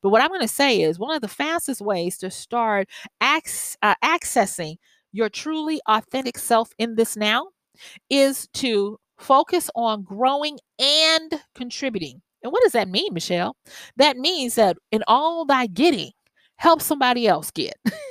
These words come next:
You know, start to contribute, start to, um, interact with e-, each other.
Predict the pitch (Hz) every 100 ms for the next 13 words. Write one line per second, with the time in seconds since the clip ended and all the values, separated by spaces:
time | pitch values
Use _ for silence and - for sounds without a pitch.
0 | 466 _ _ _ 247 262 240 302 - -
1 | - - 302 302 330 330 - 285 277 -
2 | 277 285 202 156 - 247 262 294 - 302
3 | 269 247 240 - - 220 214 202 - 269
4 | 285 - 247 269 233 196 - - 233 -
5 | 214 147